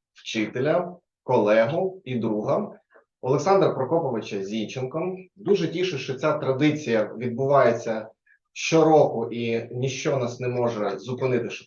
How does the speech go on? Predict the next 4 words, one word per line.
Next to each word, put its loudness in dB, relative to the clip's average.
це -2
не 0
проводити. 0
Е, -6